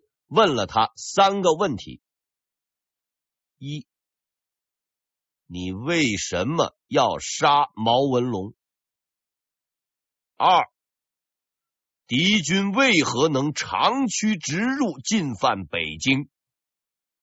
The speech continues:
三，你为什么要打伤满贵？袁崇焕没有回答。对于他的这一反应，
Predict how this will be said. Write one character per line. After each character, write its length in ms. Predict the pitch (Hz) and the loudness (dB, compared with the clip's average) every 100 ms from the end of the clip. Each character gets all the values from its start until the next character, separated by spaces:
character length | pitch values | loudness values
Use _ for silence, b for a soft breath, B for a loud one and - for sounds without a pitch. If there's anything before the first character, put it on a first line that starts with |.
| _ | _
三， 440 | _ - 120 117 147 _ _ _ _ _ _ _ _ - | _ -6 -2 -2 -6 _ _ _ _ _ _ _ _ -6
你 260 | 113 127 | -2 -2
为 380 | 139 170 208 143 | 0 4 4 4
什 320 | 110 - 120 | 0 0 0
么 300 | 143 160 - _ _ | 2 2 -2 _ _
要 320 | - 120 90 - | -2 0 0 -4
打 340 | - 127 117 120 | 0 2 4 2
伤 440 | 123 185 175 165 | 2 2 2 0
满 320 | 151 120 123 | -2 -2 -4
贵？ 280 | 127 185 151 _ _ _ _ _ _ _ _ _ _ _ _ _ _ _ _ _ _ _ _ | -4 -4 -4 _ _ _ _ _ _ _ _ _ _ _ _ _ _ _ _ _ _ _ _
袁 360 | 107 139 175 151 | -2 0 0 -2
崇 240 | 131 165 | -6 -4
焕 200 | 170 135 _ _ _ - | -4 -6 _ _ _ -8
没 180 | 107 | -6
有 140 | 131 101 | -4 -6
回 180 | 85 87 | -10 -14
答。 80 | - _ _ _ _ _ _ _ _ _ b b - | -16 _ _ _ _ _ _ _ _ _ b b 0
对 220 | 262 220 | 2 4
于 160 | 196 | 0
他 220 | 214 190 196 | 0 2 2
的 100 | 170 | 0
这 220 | - 254 | 0 0
一 160 | 165 | 0
反 240 | 117 85 67 | -2 -6 -6
应， 200 | 101 | -8